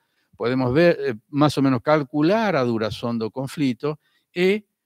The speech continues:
imaginar o fin de ese conflicto o cómo podría ser. Es decir, tiene una duración que puede ser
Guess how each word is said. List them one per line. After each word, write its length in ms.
imaginar 680
o 140
fin 280
de 80
ese 160
conflicto 560
o 400
cómo 240
podría 480
ser. 260
Es 120
decir, 260
tiene 160
una 160
duración 480
que 100
puede 300
ser 280